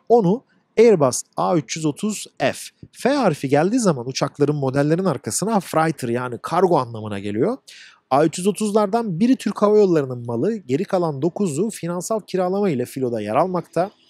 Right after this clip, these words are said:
Bu uçakların ortalama yaşı altı nokta yedi. A üç yüz otuzlar altmış dört nokta dört ton kapasiteye sahipler ve orta menzilli kapasitede Türk Hava Yolları kargo için çok önemli bir,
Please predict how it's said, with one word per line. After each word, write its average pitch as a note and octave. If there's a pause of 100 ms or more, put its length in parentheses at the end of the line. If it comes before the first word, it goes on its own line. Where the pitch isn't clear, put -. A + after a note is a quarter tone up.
(360)
Bu A3
uçakların F3 (380)
ortalama E3
yaşı G3+ (160)
altı F3
nokta G#3+
yedi. G#2+ (560)
A A#3
üç -
yüz A#3
otuzlar E3 (220)
altmış -
dört B3+
nokta G#3+
dört A3+ (200)
ton G3
kapasiteye C#3
sahipler C3+
ve C3+
orta D3
menzilli A#2
kapasitede C#3
Türk -
Hava D3
Yolları C3+
kargo B2
için D3+
çok -
önemli C3+
bir, D3+